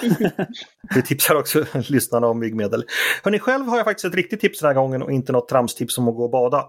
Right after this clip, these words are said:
Speaker 2: Jag har upptäckt att på Runeberg, ni vet den här sidan som lägger upp... Eh,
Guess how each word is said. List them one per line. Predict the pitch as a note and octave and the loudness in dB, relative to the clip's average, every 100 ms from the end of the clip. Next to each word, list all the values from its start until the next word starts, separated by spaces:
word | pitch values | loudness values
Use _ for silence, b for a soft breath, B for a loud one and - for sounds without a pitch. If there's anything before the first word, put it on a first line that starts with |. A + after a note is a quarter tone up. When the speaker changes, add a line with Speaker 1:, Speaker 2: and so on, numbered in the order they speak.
| _ | _
Speaker 2:
Jag | C#3+ E3+ G#3+ A#3+ | -4 0 2 2
har | A#3 - E3 F3 | 0 0 0 0
upptäckt | E3 - B2+ - | -4 -4 -4 -4
att | C#3 - - _ _ | -2 -4 -6 _ _
på | D#3+ | -2
Runeberg, | D3+ G3 D3 F3+ G#3+ G3+ A3+ | 2 2 0 2 2 2 -2
ni | F3 | 0
vet | C#3+ | 0
den | C#3+ | 2
här | C3 | 0
sidan | D3+ C3 B2+ | 0 0 0
som | C3+ | 0
lägger | B2+ B2+ | -2 0
upp... | B2+ B2 - - | -2 -2 -16 -6
Eh, | C3 B2+ B2 B2 | 0 2 2 0